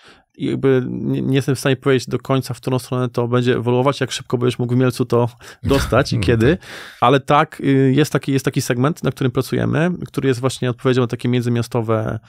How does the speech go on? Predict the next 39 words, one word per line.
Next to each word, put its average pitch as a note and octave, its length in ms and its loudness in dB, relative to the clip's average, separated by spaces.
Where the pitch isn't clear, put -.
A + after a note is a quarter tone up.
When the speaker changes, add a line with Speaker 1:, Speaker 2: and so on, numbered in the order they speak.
Speaker 1:
e, A2+ 300 -2
przesyłki. - 480 -8
No, A2+ 120 0
natomiast B2 300 0
za C3 100 0
wcześnie - 320 -4
jest, B2 240 -4
żebym A#2+ 420 -2
mógł B2+ 160 -4
się B2 100 -2
tutaj A#2+ 140 0
jakieś - 160 -6
deklaracje B2 480 0
składać. G2 300 2
Speaker 2:
Jasne, E2+ 240 0
ale F2+ 120 2
jak G2 180 4
to F#2 100 0
mniej F2+ 160 4
więcej D#2+ 500 0
teraz C#2 300 0
działa, B1+ 160 -2
w - 60 -6
końcu, C#2 200 -6
skoro D#2+ 220 -4
jest C#2+ 140 -2
już C#2+ 120 -4
w C#2+ 40 -6
jakiś - 220 -8
sposób - 320 -8
rozwiąza-, C#2 560 0
rozwi-, C#2+ 340 -2
po - 80 -10
prostu D2 400 -4
Speaker 1:
To - 100 -2
jest - 80 4
Speaker 2:
testowane? D2+ 280 4
Speaker 1:
same D3 240 2
day, C3+ 360 2